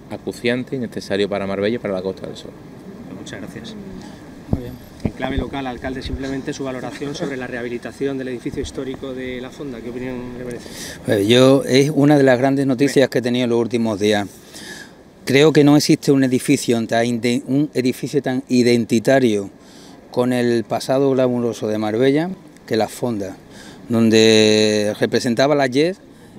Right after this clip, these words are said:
Speaker 3: y además al encuentro de lo mejor de los artistas y las personalidades internacionales que paraban en Marbella.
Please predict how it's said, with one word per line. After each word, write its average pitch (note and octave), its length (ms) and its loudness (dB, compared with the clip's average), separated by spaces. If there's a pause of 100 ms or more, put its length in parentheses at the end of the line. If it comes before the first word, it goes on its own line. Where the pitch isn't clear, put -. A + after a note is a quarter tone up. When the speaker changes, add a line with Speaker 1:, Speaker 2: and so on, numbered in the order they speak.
(120)
Speaker 3:
y A#2+ 160 0
además A#2 420 -2
al A#2 160 -2
encuentro C3+ 800 -2 (320)
de A#2 200 -2
lo A2+ 120 2
mejor C3 540 0 (520)
de A#2 240 4
los A2+ 320 0
artistas D3 880 -2
y A#2+ 100 2
las A2+ 200 -4
personalidades A#2+ 1300 -2
internacionales A#2+ 1120 0 (600)
que C#3 240 6 (200)
paraban A#2 380 2
en G#2+ 100 -4
Marbella. G#2 460 0